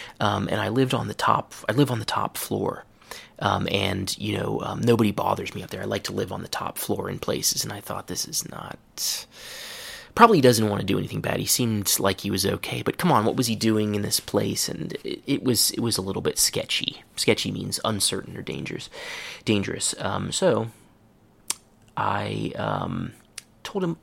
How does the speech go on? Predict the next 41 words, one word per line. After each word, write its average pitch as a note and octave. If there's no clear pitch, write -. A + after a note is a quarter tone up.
"Let's G3
meet D#3+
for A#2
breakfast -
tomorrow." -
I A#2
didn't C3+
wanna A2
hurt G2+
the -
guy's -
feelings, G#2+
and G2+
I -
also G2
didn't -
wanna -
risk -
my G2
own F2
safety. -
Um, G2
so -
he D#3
said, -
"Okay, -
we'll C3+
do B2
that." -
And, G2+
um, G#2
the A#2
next A#2+
morning A#2
I G#2
met G2+
him G#2
for -
breakfast, -
and, F#2
um, -